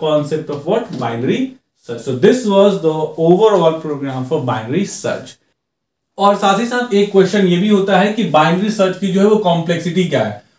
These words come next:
what is the complexity, Objective में ये खूब पूछता है कि complexity क्या होती है। तो complexity को हम big O में measure करते हैं, किसी भी program की या किसी भी algorithm की complexity हम big O notation में क्या करते हैं,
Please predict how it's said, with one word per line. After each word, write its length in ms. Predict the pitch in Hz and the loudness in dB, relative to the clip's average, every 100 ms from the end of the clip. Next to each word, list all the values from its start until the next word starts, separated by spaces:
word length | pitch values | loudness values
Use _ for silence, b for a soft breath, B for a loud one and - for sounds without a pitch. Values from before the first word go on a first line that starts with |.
| _ | _
what 160 | 147 185 | -2 0
is 80 | 196 | 0
the 100 | 190 | 0
complexity, 580 | 180 170 175 170 180 208 | -2 -2 -2 -2 0 2
Objective 560 | - 131 170 160 190 | 0 0 -2 -2 0
में 60 | 196 | 2
ये 120 | 190 | 0
खूब 260 | - 196 - | 2 0 0
पूछता 380 | 143 123 123 | -6 -4 -4
है 60 | 120 | -4
कि 140 | - 151 - - | -6 -10 -6 -4
complexity 580 | 160 170 160 175 196 | -2 -2 -4 -2 0
क्या 120 | 175 165 | 2 2
होती 260 | 156 175 | 2 -2
है। 400 | 175 254 269 - _ - | 0 0 -2 -8 _ -4
तो 120 | 180 | -2
complexity 640 | 190 185 196 190 202 233 | 0 0 2 2 2 2
को 140 | 220 | 4
हम 140 | 220 175 | 4 4
big 200 | 220 208 | 2 2
O 180 | 208 196 | 4 4
में 120 | 202 | 6
measure 340 | 185 156 156 | 4 2 -2
करते 240 | 139 123 135 | -2 -2 -2
हैं, 100 | 131 | -4
किसी 260 | 151 208 | -2 0
भी 180 | 196 214 | 2 2
program 560 | 185 175 165 165 180 180 | 0 -2 2 2 2 2
की 140 | 196 | 2
या 40 | |
किसी 280 | 185 175 196 | 2 0 -2
भी 140 | 185 202 | 0 2
algorithm 540 | 165 165 160 160 170 | 2 0 -4 -2 -2
की 80 | 190 | 0
complexity 640 | 175 151 151 156 170 190 | 0 0 -2 -4 -6 -2
हम 180 | 185 180 | 0 0
big 340 | 139 170 190 208 | 2 2 2 2
O 260 | 185 180 | 0 2
notation 520 | 175 165 156 143 165 | 2 -2 -4 -6 -4
में 240 | 180 196 - | -2 -4 -6
क्या 140 | 180 180 | -6 -6
करते 260 | 165 160 | -6 -4
हैं, 260 | 139 123 | -4 -6